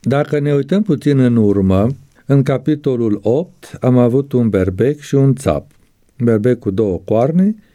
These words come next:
și un țap cu un corn mare în frunte. Țapul s-a aruncat cu multă furie asupra berbecului, i-a frânt coarnele, l-a aruncat la pământ, l-a călcat în picioare și nimeni nu a putut să-l salveze. Apoi,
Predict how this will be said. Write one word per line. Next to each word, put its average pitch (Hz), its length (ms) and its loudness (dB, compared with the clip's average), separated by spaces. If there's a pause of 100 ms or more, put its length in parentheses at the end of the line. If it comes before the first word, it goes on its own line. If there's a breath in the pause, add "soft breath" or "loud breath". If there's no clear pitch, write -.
(160 soft breath)
și - 140 -6
un 123 120 2
țap 143 320 -6
cu - 80 -6
un 113 160 2
corn 123 320 -2
mare 113 280 2
în 113 140 0
frunte. 82 560 -6 (640 soft breath)
Țapul 160 400 -4
s-a 131 180 -4
aruncat 120 520 -2
cu 117 140 -4
multă 117 360 2
furie 104 440 0
asupra 104 460 0
berbecului, 101 880 0 (260)
i-a 120 200 0
frânt 113 320 -4
coarnele, 123 640 0
l-a 139 160 0
aruncat 110 520 0
la 98 140 0
pământ, 123 480 2
l-a 113 160 2
călcat 98 500 -2
în 90 120 -2
picioare 160 640 -2 (380 soft breath)
și - 180 -4
nimeni 143 580 2
nu 127 140 0
a 117 80 4
putut 107 340 -2
să-l 98 180 0
salveze. 78 680 -4 (560)
Apoi, 135 520 -2